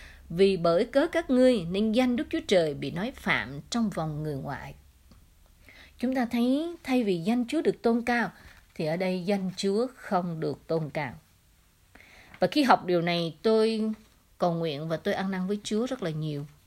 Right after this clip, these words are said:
Vì nhiều khi cái thái độ của mình, cái ý riêng của mình, hay là một cái điều gì đó, chúng ta làm cho Chúa không được vinh hiển.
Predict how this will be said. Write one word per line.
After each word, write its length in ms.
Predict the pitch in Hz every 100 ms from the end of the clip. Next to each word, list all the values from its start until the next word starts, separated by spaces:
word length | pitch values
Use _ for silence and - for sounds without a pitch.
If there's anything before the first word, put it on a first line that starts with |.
| _ _ _ _ - _ _ _
Vì 100 | 202
nhiều 200 | 196 196 185
khi 160 | 269
cái 120 | 240
thái 240 | 320 320 359
độ 200 | 220 143
của 180 | - 202
mình, 340 | 214 175 151 143 - - - - - - _ _ _ _
cái 100 | -
ý 140 | 302 302
riêng 300 | 247 262 247
của 140 | 190
mình, 340 | 214 185 156 143 - _ -
hay 160 | - 247
là 120 | 233
một 260 | 185 165 -
cái 80 |
điều 140 | 233 208
gì 180 | 165 170
đó, 300 | 180 254 440 _ - _ - - -
chúng 140 | 269
ta 120 | 294
làm 260 | 226 175 147
cho 100 | 170 180
Chúa 160 | 233
không 160 | 254 196
được 180 | 160 -
vinh 140 | 175
hiển. 160 | 165